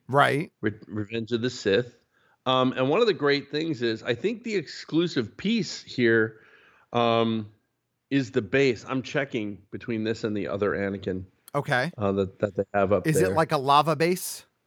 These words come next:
Speaker 1: versus a standard
Speaker 2: Yeah, yeah.
Speaker 1: base?
Speaker 2: No, it's not just lava. It's, um, it's one of those la-, it's one of those lava droids.
Speaker 1: Oh, nice. Okay.
Speaker 2: Yeah.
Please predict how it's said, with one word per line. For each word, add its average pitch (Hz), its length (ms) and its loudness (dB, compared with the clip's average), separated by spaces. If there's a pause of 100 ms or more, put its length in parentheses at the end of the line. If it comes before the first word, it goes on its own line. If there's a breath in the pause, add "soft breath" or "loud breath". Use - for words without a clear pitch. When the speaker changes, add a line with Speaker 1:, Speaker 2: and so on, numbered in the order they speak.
(280)
Speaker 1:
versus 139 340 -2
a 135 60 -2
standard 147 420 0
Speaker 2:
Yeah, 214 120 6
yeah. 190 160 4
Speaker 1:
base? - 320 -4
Speaker 2:
No, 190 160 4
it's 175 140 0
not 277 180 2
just 233 220 0
lava. 170 560 -2
It's, 147 340 -4
um, 139 340 0
it's 147 180 -4
one 180 160 2
of 180 60 0
those 156 220 2
la-, 143 340 0
it's 139 220 -2
one 160 140 0
of 156 60 -2
those 135 180 0
lava 151 280 2
droids. 92 720 -4 (440)
Speaker 1:
Oh, 311 380 8
nice. 240 520 0
Okay. 208 380 2 (400)
Speaker 2:
Yeah. 196 200 0